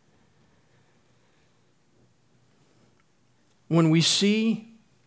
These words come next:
what Jesus, constrained by the Word of God,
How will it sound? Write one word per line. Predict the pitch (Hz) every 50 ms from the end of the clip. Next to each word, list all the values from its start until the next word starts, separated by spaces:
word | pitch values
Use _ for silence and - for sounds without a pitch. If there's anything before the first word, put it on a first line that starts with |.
| _ _ _ _ _ _ _ _ _ -
what | - 147 156 135 -
Jesus, | 143 135 139 160 175 185 160 135 135 120 127 - - - - - - _ _ _ _ _ -
constrained | - 170 151 139 - - - - - 175 165 180 190 202 214 202 160
by | 170 160 147
the | 147
Word | 131 139 147 156
of | 165 147 135
God, | 131 123 110 113 110 117 127